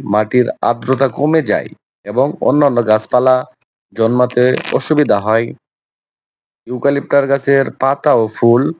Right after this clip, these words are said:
পানিতে পড়ে গিয়ে এক ধরনের বিষাক্ত উপাদান, আহ, তৈরি হয়, যার ফলে আশপাশের গাছপালা বৃদ্ধিতে ব্যাহত হয়। ইউক্যালিপ্টার গাছের পরাগরেণু ও পাতা থেকে নির্গত হওয়া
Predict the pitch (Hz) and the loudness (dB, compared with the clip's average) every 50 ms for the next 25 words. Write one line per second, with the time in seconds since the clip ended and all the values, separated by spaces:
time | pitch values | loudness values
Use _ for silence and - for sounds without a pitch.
0 | _ _ _ _ _ _ _ _ _ _ _ - 117 120 120 117 107 - 117 - | _ _ _ _ _ _ _ _ _ _ _ -8 -6 -4 -4 -4 -2 -2 -2 0
1 | - 120 120 123 117 120 117 120 113 107 113 107 104 104 107 110 110 - - _ | 0 0 2 2 2 2 2 2 0 0 0 0 0 2 0 0 0 -2 -6 _
2 | _ _ _ _ _ - 120 113 - 110 101 - - 113 117 117 113 101 104 98 | _ _ _ _ _ -14 -12 -4 -4 -4 -4 -2 -4 -2 0 0 0 0 0 -2
3 | 98 98 101 - - _ _ _ _ _ - 98 101 98 98 98 98 92 85 78 | -2 -4 -6 -8 -12 _ _ _ _ _ -14 -8 -6 -2 0 0 0 0 -2 -4
4 | - - _ _ _ _ _ _ _ - 107 110 113 110 98 104 104 113 123 - | -8 -12 _ _ _ _ _ _ _ -6 -2 -2 -2 0 0 0 0 0 0 -4
5 | - - 107 101 101 98 - 101 104 104 117 143 185 185 _ _ _ _ _ _ | -4 -2 0 0 0 0 -2 -2 0 2 0 0 -2 -6 _ _ _ _ _ _
6 | _ _ _ _ _ _ _ _ _ _ _ _ - 110 113 - - 117 113 - | _ _ _ _ _ _ _ _ _ _ _ _ -16 -16 -14 -6 -4 -4 -2 -2
7 | - 117 113 104 101 - _ _ _ _ _ _ - 104 104 101 - - 107 107 | 0 0 0 0 -2 -6 _ _ _ _ _ _ -4 -4 -4 -4 -4 -4 -2 -2
8 | 117 117 107 101 110 107 98 113 98 - 104 98 107 104 98 87 - 92 87 82 | -2 -2 -2 0 -2 0 0 -2 -2 -2 -2 -2 0 0 -2 -2 -2 -2 -4 -2
9 | 92 82 80 71 62 - - - - - _ - _ _ _ _ _ _ _ _ | -2 -4 -4 -4 -8 -10 -12 -14 -14 -14 _ -20 _ _ _ _ _ _ _ _
10 | _ _ _ _ _ _ _ _ _ _ _ _ _ _ _ _ _ _ _ _ | _ _ _ _ _ _ _ _ _ _ _ _ _ _ _ _ _ _ _ _
11 | - 107 120 123 120 - 139 135 135 - - 139 131 127 131 123 - - 113 113 | -10 -6 -6 -6 -2 -2 -2 -2 -2 -2 -2 -2 0 0 0 -2 0 0 2 2
12 | 117 - - _ _ _ _ _ _ _ _ _ - 120 127 131 135 127 120 120 | 2 0 -4 _ _ _ _ _ _ _ _ _ -2 0 2 2 2 0 0 0
13 | 120 110 107 101 101 98 98 95 98 107 110 - - 107 107 - - 98 90 101 | 0 2 2 2 2 2 2 0 2 -2 -2 -2 0 -4 -4 -2 -2 -4 0 0
14 | 104 98 98 107 117 117 - 127 - 131 120 104 101 98 92 87 82 | 0 2 4 2 2 2 2 0 2 0 -2 0 0 0 0 0 -2